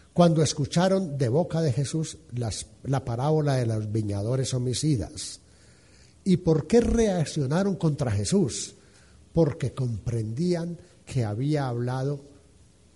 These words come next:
acerca de ellos. Se vieron retratados en la parábola y nominalmente no les dijo Jesús nada.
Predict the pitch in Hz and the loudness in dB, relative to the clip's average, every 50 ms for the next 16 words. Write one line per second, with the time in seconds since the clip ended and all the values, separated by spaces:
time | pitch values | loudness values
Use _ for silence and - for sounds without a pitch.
0 | _ _ _ _ _ - 104 95 - - 156 151 - - - 110 120 123 107 104 | _ _ _ _ _ -10 -8 -6 -2 -2 0 0 -2 -4 -4 -4 -6 -4 -4 -4
1 | 120 120 110 92 - 113 - - - - - - - - - - - - - - | -4 -4 -6 -6 -8 -10 -10 -8 -4 -4 -4 -4 -4 -8 -12 -20 -20 -20 -20 -20
2 | - - - - - - - - - _ - - 175 165 165 202 247 247 254 254 | -20 -20 -20 -20 -20 -20 -20 -20 -20 _ -2 2 2 4 4 6 4 4 4 2
3 | 240 214 190 180 190 190 170 - - 160 151 139 - 196 208 226 208 - 180 170 | 0 -2 -2 0 2 2 2 2 0 0 0 2 2 2 2 2 2 2 2 2
4 | 147 - 107 - 123 120 127 139 165 175 180 170 165 160 - - - - - - | 0 0 -2 0 -2 0 0 2 2 2 2 2 2 0 -2 -6 -16 -20 -20 -20
5 | - - - - 165 175 170 160 160 160 156 156 151 147 151 175 185 185 180 185 | -20 -20 -6 2 4 4 4 4 4 2 2 2 0 0 0 -2 -2 0 0 0
6 | 190 175 - 185 175 175 175 165 170 165 151 175 147 117 170 - 95 135 127 - | 0 0 0 0 0 0 0 0 0 0 0 0 -2 -2 -2 -6 -6 -6 -4 -2
7 | 180 180 - - - 143 143 151 170 180 175 113 123 - | -2 -4 -4 -6 -8 -10 -8 -6 -6 -6 -4 -4 -6 -6